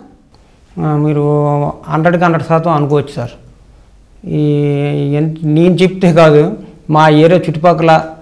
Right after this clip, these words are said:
ఎవరిని అడిగినా సరే వాళ్ళు చెప్తారు, "సంపంగి శ్రీనివాస్ గారు కోవిడ్ సమయంలో ఏం చేశారు ఏంటనేది" అడిగితే వాళ్ళు చెప్తారు. అది నేను గర్వంగా feel అవుతాను. అది చేసినందుకు నాకు కూడా ఎంత ఆనందం, అంత ఆ భగవంతుడు ఆ శక్తి నాకు ఇచ్చాడు,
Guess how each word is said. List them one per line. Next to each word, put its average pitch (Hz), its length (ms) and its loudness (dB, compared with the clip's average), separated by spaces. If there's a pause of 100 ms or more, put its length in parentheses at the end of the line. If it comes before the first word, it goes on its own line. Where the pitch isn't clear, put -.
(200)
ఎవరిని 156 280 4
అడిగినా 170 200 2
సరే 165 440 2
వాళ్ళు 156 260 0
చెప్తారు, 147 460 -2 (300)
"సంపంగి 156 260 0
శ్రీనివాస్ 160 360 4
గారు 151 420 2
కోవిడ్ 156 280 2
సమయంలో 160 460 0
ఏం 147 140 0
చేశారు 151 340 -2
ఏంటనేది" 147 500 -4 (360)
అడిగితే 147 220 0
వాళ్ళు 147 240 2
చెప్తారు. 143 320 -2
అది 147 200 2
నేను 156 140 -2
గర్వంగా 160 360 2
feel 160 200 0
అవుతాను. 170 360 0 (340)
అది 156 280 2
చేసినందుకు 214 380 2
నాకు 190 200 4
కూడా 190 160 4
ఎంత 170 200 2
ఆనందం, 180 280 4
అంత 160 160 0
ఆ 151 80 4
భగవంతుడు 170 440 2
ఆ 160 40 4
శక్తి 160 300 -2
నాకు 185 140 2
ఇచ్చాడు, 160 340 -2